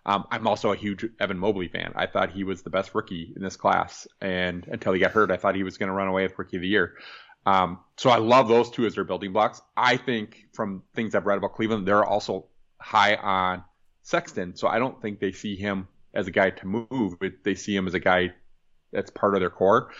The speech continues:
which I find interesting. Uh, but it does kinda work to your point about what the job J B Bickerstaff's done with the,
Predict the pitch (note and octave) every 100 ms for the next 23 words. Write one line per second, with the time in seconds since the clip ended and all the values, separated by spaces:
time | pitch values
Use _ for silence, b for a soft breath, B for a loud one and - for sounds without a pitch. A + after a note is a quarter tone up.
0 | B B G#2+ - - G#2+ F#2+ G2+ A#2+ A2+
1 | C#3 C#3 B B B B A2+ G#2+ G2 -
2 | D3+ A2+ B2+ B2+ C#3 D3 C3 A2 - G#2+
3 | A2 A2+ A2 A#2 G#2 G#2 G#2 A#2 G#2 A#2
4 | G2+ G#2+ G#2 G2 G2 F#2+ A#2 C#3 - G#2+
5 | A2 G#2 G2+ -